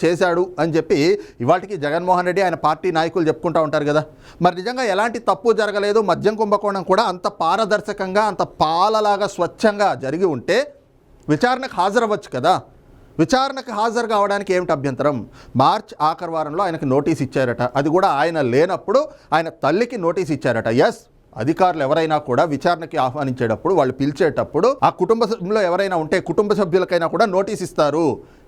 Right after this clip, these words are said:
ఇంటికి వెళ్ళినప్పుడు ఆయన లేడనుకోండి, కార్యాలయంలో కూడా ఆయన అందుబాటులో లేడు, ఖచ్చితంగా ఆయన కుటుంబ సభ్యులకి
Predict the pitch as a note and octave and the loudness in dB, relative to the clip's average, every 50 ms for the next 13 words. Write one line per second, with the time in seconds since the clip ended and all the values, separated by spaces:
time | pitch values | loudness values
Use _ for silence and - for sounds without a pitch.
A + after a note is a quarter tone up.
0 | - C3+ C#3+ D#3+ A#3 G3+ G#3+ G#3 G3 G3 F#3+ - - B3 A#3 G3 F3+ D#3+ D3+ D#3 | -2 -2 2 2 2 2 2 0 0 0 -2 -2 0 0 0 0 0 0 0 2
1 | F#3 G#3+ G#3+ G#3 F3+ D3 D#3 C#3+ C3 C3 C3 C3 D#3 D#3+ F#3+ A3 G#3+ G#3 G#3+ G#3 | 2 2 0 -2 -4 -4 -6 -4 -4 -4 0 0 0 2 2 2 0 0 0 -2
2 | G3+ G#3 G3 G#3 G3+ G3 F3+ E3 E3+ F3+ F3+ F#3+ F3 - F3 D#3 C#3 D3+ E3 D3+ | -2 -2 0 0 0 0 0 0 0 2 2 2 2 2 0 2 2 2 2 2
3 | C3 A2 - - - - - - - E3+ - - A3 A#3 A#3 A3+ A#3+ A3 G3 - | -2 -6 -10 -16 -20 -20 -8 0 0 0 0 0 -4 -4 -2 0 0 -2 -2 -2
4 | F#3 F3+ A3 A3+ A#3 G3 G#3+ G3 F3+ G#3 G3+ G3+ A#3+ A3+ F3+ E3+ F#3+ A3+ A3+ | -2 0 0 0 0 0 -2 0 0 -2 -2 -2 0 2 2 4 4 2 0